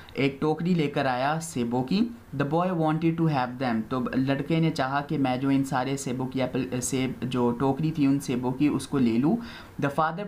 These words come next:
promised to give him all the apples next day। तो जो उसका फादर था, उसका बाप, उसने उससे वादा किया कि वो ये सारे एप्पल्स जो है अगले ही दिन उसे दे देगा।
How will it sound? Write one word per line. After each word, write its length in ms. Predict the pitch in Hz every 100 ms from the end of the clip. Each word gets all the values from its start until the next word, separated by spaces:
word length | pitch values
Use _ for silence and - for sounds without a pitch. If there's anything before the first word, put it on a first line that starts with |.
| 180
promised 380 | 156 165 165 165
to 80 | 143
give 160 | 143
him 220 | 147 143 147
all 240 | 135 151 165
the 120 | 175
apples 560 | 131 127 143 139 139 123
next 300 | 120 - -
day। 240 | 147 117 82 - - - -
तो 420 | 156 156 156 - 139
जो 180 | 147
उसका 220 | 151 - 156
फादर 440 | 139 139 160 165
था, 80 | 165
उसका 240 | 160 -
बाप, 300 | 175 127 139 135
उसने 240 | 135 143
उससे 260 | 135 135 135
वादा 320 | 117 117 135
किया 280 | - 120 123
कि 140 | 156
वो 100 | 139
ये 120 | 139
सारे 360 | 139 139 131 175
एप्पल्स 400 | 151 131 139 135
जो 100 | 151
है 60 |
अगले 240 | 143 143 156
ही 100 | 151
दिन 220 | 135 135
उसे 200 | 135 131
दे 160 | 120 113
देगा। 420 | 120 139 170